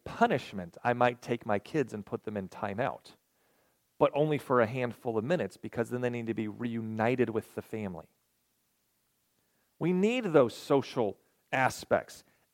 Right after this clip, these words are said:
and it's baked into our spirituality. You cannot have the most fulfilling spiritual experience as a Christian on your own. You are saved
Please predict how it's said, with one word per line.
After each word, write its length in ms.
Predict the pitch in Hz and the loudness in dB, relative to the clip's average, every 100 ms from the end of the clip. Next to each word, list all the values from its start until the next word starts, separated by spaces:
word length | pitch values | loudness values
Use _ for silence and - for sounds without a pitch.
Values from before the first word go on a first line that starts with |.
| _ | _
and 440 | 190 254 202 156 165 | 0 4 8 8 8
it's 240 | - 151 | 2 0
baked 340 | 131 160 165 - | 6 8 8 4
into 300 | 156 - - | -4 -2 2
our 120 | 151 | 2
spirituality. 1160 | - - 170 160 151 - 165 143 156 143 104 - _ _ _ _ _ _ _ _ _ _ _ | 2 2 4 4 2 4 8 10 10 8 6 -6 _ _ _ _ _ _ _ _ _ _ _
You 200 | 131 180 | -2 -2
cannot 920 | - 170 214 208 226 202 101 - - - _ _ _ | 0 2 4 2 6 6 6 2 -8 -20 _ _ _
have 480 | - 165 160 156 135 | 4 8 8 6 4
the 140 | 151 | 4
most 500 | 139 143 165 208 - | 4 8 8 8 2
fulfilling 680 | - - 180 - 196 117 120 | -4 -2 -2 8 8 8 2
spiritual 760 | - - - 185 208 - 196 175 | -8 -8 0 2 2 0 0 2
experience 720 | - - 185 165 123 113 - | 0 -4 2 4 4 0 0
as 260 | 143 170 175 | 4 6 6
a 120 | 170 | 4
Christian 500 | - 175 - - 123 - | 2 -2 -2 -4 -6 2
on 220 | 135 135 | 4 4
your 240 | 135 127 | 4 2
own. 140 | 113 82 _ _ _ _ _ _ _ _ _ _ _ _ _ 139 | 0 -8 _ _ _ _ _ _ _ _ _ _ _ _ _ 2
You 140 | 139 | 6
are 100 | 117 | 6
saved 960 | - - - 226 277 127 82 185 - | 4 -6 4 6 6 4 0 -8 -12